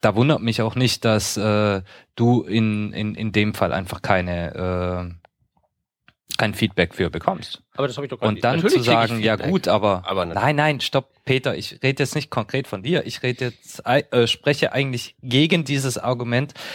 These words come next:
Speaker 1: ja gut, dass ich da nicht so viel Zeit reingehängt habe. Wenn ich kein, wenn, wenn der Entwickler keine Zeit reinhängt, um aus dem Projekt was Ordentliches zu machen,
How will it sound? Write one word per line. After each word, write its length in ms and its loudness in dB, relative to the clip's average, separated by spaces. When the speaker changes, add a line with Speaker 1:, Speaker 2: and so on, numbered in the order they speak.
Speaker 1:
ja 160 4
gut, 420 -2
dass 160 2
ich 140 -2
da 160 2
nicht 160 -4
so 100 -4
viel 180 -4
Zeit 360 0
reingehängt 580 -8
habe. 320 -6
Wenn 320 2
ich 160 -2
kein, 300 2
wenn, 280 0
wenn 140 2
der 260 4
Entwickler 440 -2
keine 260 -2
Zeit 260 0
reinhängt, 460 0
um 120 -4
aus 180 -2
dem 160 -4
Projekt 300 -2
was 160 0
Ordentliches 520 -2
zu 80 -6
machen, 340 -4